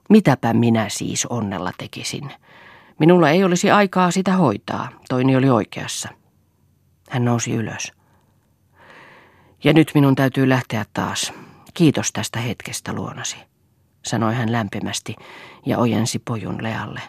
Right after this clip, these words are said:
Minä virkistyin sinun luonasi. Tuntui kuin olisin ollut kotonani. Sinä rohkaiset minua vain.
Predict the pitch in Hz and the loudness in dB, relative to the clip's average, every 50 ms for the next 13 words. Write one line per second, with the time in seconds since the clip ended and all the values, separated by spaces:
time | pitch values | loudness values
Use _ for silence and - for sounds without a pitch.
0 | - _ _ _ - - - - - - - 143 143 139 135 156 156 143 127 - | -20 _ _ _ -20 -20 -20 -20 -14 -4 0 2 4 4 6 6 4 4 2 -2
1 | 120 - - - 117 113 117 117 - 117 120 117 110 113 113 110 110 107 - - | -4 -6 -4 0 0 2 2 2 0 -2 -2 -2 -2 -4 -2 -2 -2 -4 -4 -8
2 | 117 - - _ _ _ _ _ _ _ _ _ _ _ _ _ _ _ _ _ | -8 -12 -14 _ _ _ _ _ _ _ _ _ _ _ _ _ _ _ _ _
3 | _ _ - 160 151 139 - 131 123 127 120 - - 127 127 127 123 - 131 127 | _ _ 4 6 6 6 4 0 0 0 -2 -2 -4 -2 -2 0 -2 -2 -2 -4
4 | 120 120 - 113 104 90 104 117 117 - - - 117 107 - 95 95 - - - | -4 -4 -4 -4 -4 -4 -6 -6 -8 -10 -8 -8 -8 -6 -6 -8 -10 -8 -10 -12
5 | - - - - _ _ _ _ _ _ _ _ _ _ _ _ _ _ _ _ | -12 -14 -16 -18 _ _ _ _ _ _ _ _ _ _ _ _ _ _ _ _
6 | _ _ _ _ _ _ _ _ _ _ _ _ _ _ _ - - 127 135 131 | _ _ _ _ _ _ _ _ _ _ _ _ _ _ _ -10 -4 -2 0 0
7 | 123 123 131 151 160 - - - 110 104 110 127 110 - - 110 117 117 123 123 | 2 4 4 4 4 2 0 0 0 0 2 0 0 2 2 4 4 4 4 2
8 | 123 117 131 127 127 127 123 | 0 0 0 0 0 -2 -4